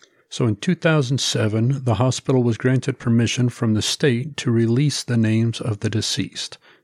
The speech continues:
in hopes of reuniting families with their lost loved ones. If a family is able to prove the remains are theirs, they are given the copper canister, the ceramic tube holding the cremains,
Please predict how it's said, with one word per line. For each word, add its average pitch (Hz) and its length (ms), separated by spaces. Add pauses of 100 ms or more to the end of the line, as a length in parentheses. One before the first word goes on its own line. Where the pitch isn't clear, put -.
in 117 220
hopes 117 280
of 110 140
reuniting 110 600
families 104 640
with 107 160
their 98 120
lost 104 320
loved 156 240
ones. - 380 (640)
If 113 160
a 101 40
family 135 400
is 113 140
able 135 280
to 135 80
prove 117 420
the 113 120
remains 110 420
are 139 100
theirs, 110 580 (400)
they 113 220
are 110 120
given 107 300
the 107 60
copper 107 300
canister, 131 760
the 110 100
ceramic 107 440
tube 110 220
holding 131 420
the 107 80
cremains, 110 680